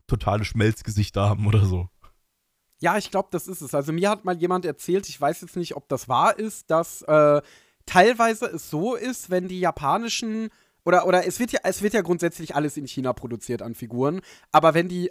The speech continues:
Speaker 2: Hauptfabriken, sag ich mal, äh, die Fassungen, mit denen so vor allen Dingen Price-Figuren, ähm, gemacht werden, halt nicht mehr brauchen, dass die dann irgendwie teilweise abgegriffen werden von so Bootleg-Fabriken, die dann mit denselben Fassungen weiter produzieren.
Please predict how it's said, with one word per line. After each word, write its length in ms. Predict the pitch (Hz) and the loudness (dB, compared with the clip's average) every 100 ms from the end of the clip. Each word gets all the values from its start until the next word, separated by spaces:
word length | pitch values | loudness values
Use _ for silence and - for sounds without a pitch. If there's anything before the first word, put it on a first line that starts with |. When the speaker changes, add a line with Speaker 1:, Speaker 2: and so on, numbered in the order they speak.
| - | 2
Speaker 2:
Hauptfabriken, 840 | 165 220 - 240 196 208 - 220 | 2 2 0 -6 -4 -4 -6 -4
sag 200 | 185 185 | -4 -4
ich 160 | 196 196 | -6 -2
mal, 400 | 180 180 180 185 | 2 2 2 2
äh, 340 | 156 156 151 | 6 8 6
die 140 | 143 139 | 2 -2
Fassungen, 500 | 180 185 247 220 208 | 0 0 -2 -4 -4
mit 160 | 180 | -2
denen 160 | 170 170 | 0 -2
so 280 | 160 160 156 - _ | 0 -2 -2 -8 _
vor 180 | 165 | 0
allen 140 | 156 185 | 2 2
Dingen 100 | 180 | 0
Price-Figuren, 880 | - 143 180 - 190 196 196 196 185 | 0 0 0 -6 0 0 2 -2 -2
ähm, 380 | 160 160 151 139 | -2 -2 -4 -4
gemacht 400 | 135 156 - 196 | -2 -2 -4 0
werden, 400 | 196 196 202 196 - _ _ | 2 2 -2 -8 -18 _ _
halt 220 | - 190 | 2 2
nicht 160 | 180 - | 0 -2
mehr 120 | 156 | -2
brauchen, 500 | 120 139 220 247 240 | 4 4 4 0 -2
dass 160 | 180 - | -4 -4
die 140 | 175 | -2
dann 160 | 170 170 | 0 2
irgendwie 320 | 175 180 170 | 0 0 -4
teilweise 420 | 170 165 165 - | -2 0 -2 -4
abgegriffen 640 | 131 - 208 175 185 196 | -12 -10 -6 -4 -4 -4
werden 260 | 156 160 160 | -2 -2 -2
von 160 | 170 151 | -6 -4
so 120 | 139 | -6
Bootleg-Fabriken, 960 | 151 208 226 - 220 185 202 220 233 220 - _ - | -6 -6 -6 -4 -6 -6 -8 -8 -8 -10 -18 _ -2
die 180 | 180 | 4
dann 300 | 185 180 180 - | 8 8 8 0
mit 160 | 170 | 2
denselben 380 | 185 156 185 185 | 4 4 4 4
Fassungen 400 | - 180 185 160 | -2 -2 0 4
weiter 260 | 156 160 156 | 4 4 0
produzieren. 640 | 139 131 - 127 113 107 | -2 -6 -4 -6 -6 -6